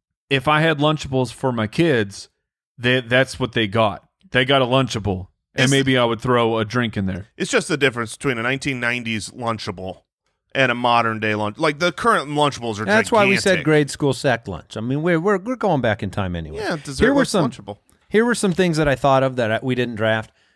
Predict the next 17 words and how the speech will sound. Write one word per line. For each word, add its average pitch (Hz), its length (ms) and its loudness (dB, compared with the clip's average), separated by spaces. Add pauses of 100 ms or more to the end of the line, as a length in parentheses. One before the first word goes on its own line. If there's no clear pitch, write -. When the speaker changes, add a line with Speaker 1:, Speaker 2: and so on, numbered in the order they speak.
(160)
Speaker 3:
Uh, 120 300 0
you 165 100 0
remember 302 200 0
cheese 170 300 0
balls? 196 460 2 (540)
Those 196 200 4
Speaker 2:
Oh, - 40 4
Speaker 3:
were 135 80 4
Speaker 2:
yeah. 135 40 4
Speaker 3:
really 120 320 0 (380)
Speaker 1:
Oh, 190 180 6
like 135 220 4
the, 131 200 4
uh, 120 140 4
the 110 120 0
Planters 180 480 0
one? 269 160 0